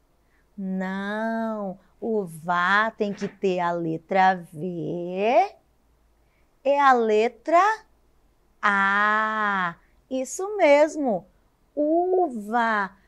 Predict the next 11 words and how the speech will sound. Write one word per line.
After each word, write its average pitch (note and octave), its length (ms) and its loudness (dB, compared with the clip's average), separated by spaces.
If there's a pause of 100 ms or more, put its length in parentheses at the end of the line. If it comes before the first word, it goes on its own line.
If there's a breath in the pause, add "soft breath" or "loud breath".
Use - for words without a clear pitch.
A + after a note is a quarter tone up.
(100)
Com A3+ 160 -4
que G4 260 4
letra C4+ 500 2
inicia C#4+ 500 0
a A#3 40 0
palavra G#3 540 0
uva? A#3+ 640 0 (480)
Inicia G#3 600 -4
com G#3 280 -6
a F#3 80 -2
letra F#3+ 580 -2